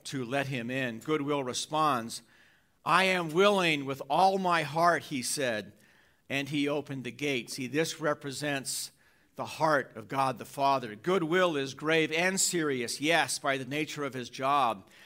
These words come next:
answering the knocks of all those burdened with sin and s-, snatching them from danger.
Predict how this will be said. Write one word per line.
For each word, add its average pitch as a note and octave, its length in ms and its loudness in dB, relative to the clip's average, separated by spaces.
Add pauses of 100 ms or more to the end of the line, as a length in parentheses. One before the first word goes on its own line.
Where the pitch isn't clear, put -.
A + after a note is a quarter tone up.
(440)
answering F3+ 560 2
the C#3 120 -2
knocks D3+ 580 2
of C3 240 -6
all F#3 280 6
those D#3+ 400 2
burdened D#3 460 0
with C3 180 -6
sin E3 540 -2
and C3 160 -8
s-, - 360 -2
snatching E3 680 -2
them C#3 200 -4
from B2 240 -10
danger. A#2 540 -6